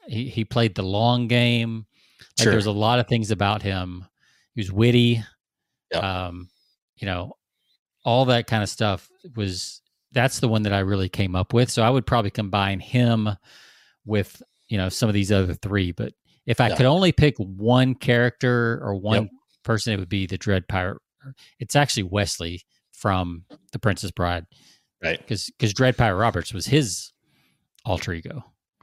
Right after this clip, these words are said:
Speaker 2: Yeah. Yeah.
Speaker 1: Um, and then obviously that got passed on.
Speaker 2: Sure.
Speaker 1: Which I, what I, which I always thought was really cool too.
Speaker 2: Yeah.
Speaker 1: You know, it's like Sia from, you know, Music Today or,
Speaker 2: Mm-hmm.
Speaker 1: you know, some of these D Js like Marshmello, like, they can,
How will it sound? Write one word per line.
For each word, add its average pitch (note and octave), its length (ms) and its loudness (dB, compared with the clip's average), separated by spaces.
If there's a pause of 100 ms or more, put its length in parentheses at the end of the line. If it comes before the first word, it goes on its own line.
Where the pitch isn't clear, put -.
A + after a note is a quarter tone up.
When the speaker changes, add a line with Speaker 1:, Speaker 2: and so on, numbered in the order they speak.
(160)
Speaker 2:
Yeah. F#3+ 200 0 (420)
Yeah. F#2 220 0
Speaker 1:
Um, F#2 200 -14 (360)
and G2+ 120 -6
then G#2 220 -6
obviously G2 360 -2
that G2+ 160 -2
got - 180 -8
passed F#2 340 -2
on. E2+ 360 -2 (420)
Speaker 2:
Sure. - 220 2
Speaker 1:
Which G2+ 80 4
I, - 220 -4
what G2+ 140 -2
I, A2 80 2
which B2+ 220 -4
I A#2 40 4
always G2 180 2
thought G2 160 -2
was F2 140 -10
really F2+ 160 -6
cool F2+ 280 -8
too. F#2 340 -6 (480)
Speaker 2:
Yeah. - 160 -6
Speaker 1:
You G#2+ 60 -10
know, E2+ 260 -8
it's - 140 -18
like F#2+ 180 -2
Sia F#2 460 0
from, F#2 420 -8
you D#3+ 160 -10
know, F2+ 80 -2
Music F#2+ 380 0
Today F#2 440 0
or, E2 260 -4 (220)
Speaker 2:
Mm-hmm. G2+ 260 0 (220)
Speaker 1:
you A#2 120 -2
know, G2 80 4
some A#2 160 2
of G#2+ 40 4
these G2+ 200 2 (580)
D G#2 180 4
Js G2 320 4
like F#2+ 140 0
Marshmello, G2 800 0
like, A2 120 0
they D3 120 4
can, D3+ 280 -2